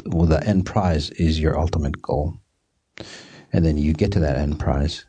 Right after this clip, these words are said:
and it doesn't fulfill your ultimate goal. It's happened to you, uh, tons of times. The reason why you come into physical realm, okay, and again, another side note, is that it allows you to, say, perpetuate yourself,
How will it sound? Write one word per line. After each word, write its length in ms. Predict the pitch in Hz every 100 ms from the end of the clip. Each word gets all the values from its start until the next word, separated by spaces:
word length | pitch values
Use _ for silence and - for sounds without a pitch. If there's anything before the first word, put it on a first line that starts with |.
| -
and 100 | 76
it 80 |
doesn't 260 | 78 78 80
fulfill 480 | - 92 - 87 78
your 160 | 76
ultimate 420 | 76 76 78 78 -
goal. 300 | 78 78 73 -
It's 100 | -
happened 340 | 147 147 85 -
to 100 | 76
you, 240 | 71 - _ _ _ _
uh, 220 | - 71 71
tons 260 | - 92 73
of 140 | 69
times. 480 | - - 71 73 - _ _
The 80 | -
reason 220 | 160 147
why 140 | 127 110
you 120 | 95
come 220 | 101 104
into 180 | 92 92
physical 460 | - 87 82 80 73
realm, 360 | 71 71 69 - - - _ _
okay, 120 | 78
and 100 | 76
again, 420 | 76 76 71 71
another 220 | 78 71 71
side 320 | - 76 73
note, 240 | 71 - - - - - -
is 220 | 104 98
that 220 | 92 85 85 -
it 160 | 98
allows 600 | 95 92 95 98 104 90
you 200 | 92 92 92
to, 280 | - 87
say, 240 | 82 82 80
perpetuate 800 | - - - - 117 - 95 -
yourself, 640 | 85 80 - 78 - -